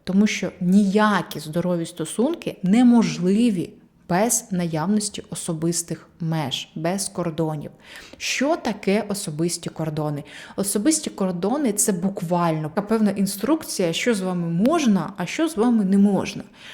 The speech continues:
Чи можна вас збити? Ні, вас не можна бити, сподіваюсь. Значить, це ваш кордон. Бити мене не можна. Чи можна вас називати, е, тупоголовий дурою, наприклад?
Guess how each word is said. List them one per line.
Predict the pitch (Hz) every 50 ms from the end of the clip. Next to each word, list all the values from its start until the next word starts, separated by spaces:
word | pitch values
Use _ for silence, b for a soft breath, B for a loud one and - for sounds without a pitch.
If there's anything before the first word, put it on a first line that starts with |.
| B B
Чи | B - -
можна | 208 226 277 359 330 - 233 196
вас | 175 196 208 202
збити? | 170 156 160 147 147 160 170 165 160 156 - - 151 - - - - _ _ _ _ _ _ _ _ _ _ _ -
Ні, | 165 156 160 165 165 170 160 151
вас | 151 160 214 - -
не | 240 202
можна | 175 165 147 139 - - 143 143 -
бити, | 135 127 131 - -
сподіваюсь. | - - - - 160 156 151 151 139 135 - - - - - - _ B B B B B B
Значить, | B 180 180 196 190 254 208 -
це | - 185 175
ваш | 175 180 175 -
кордон. | - - 175 160 156 156 156 143 143 -
Бити | 151 147 165 190 269 - - 254
мене | 196 165 156 160 160 165 175 170 160 165
не | - 175 170 165
можна. | 165 165 170 165 147 - - - - - - - B B B B B B B
Чи | B - 185
можна | 190 214 262 311 294 302 240 196
вас | 170 170 185 220 233 233 -
називати, | 185 165 156 156 156 151 160 170 202 208 208 - 170 151 143 - B B B B B B B B B -
е, | - 131 - - -
тупоголовий | - 190 - 196 170 170 175 175 196 208 220 202
дурою, | 160 139 143 160 156 147 143 147 143 143
наприклад? | 139 139 143 - - - - - - - - - - _